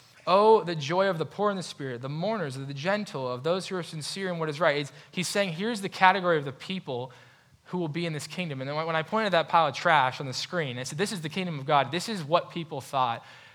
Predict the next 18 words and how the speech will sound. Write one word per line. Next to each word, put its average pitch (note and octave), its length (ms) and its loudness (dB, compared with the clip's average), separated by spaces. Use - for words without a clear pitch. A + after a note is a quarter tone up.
when D3 180 -4
Jesus F3 360 -4
announces, D3 680 2
'Here's A3 360 -6
the D#3 80 -8
people D#3 300 -8
that B2 80 -4
I B2+ 80 0
want A#2+ 200 -6
first.'" - 440 -14
Is C#3 120 -8
these D3 160 -4
broken, F#3+ 680 0
messed E3 300 -2
up F#3+ 140 2
group G3+ 140 -4
of G3 80 -6
people C3+ 540 -4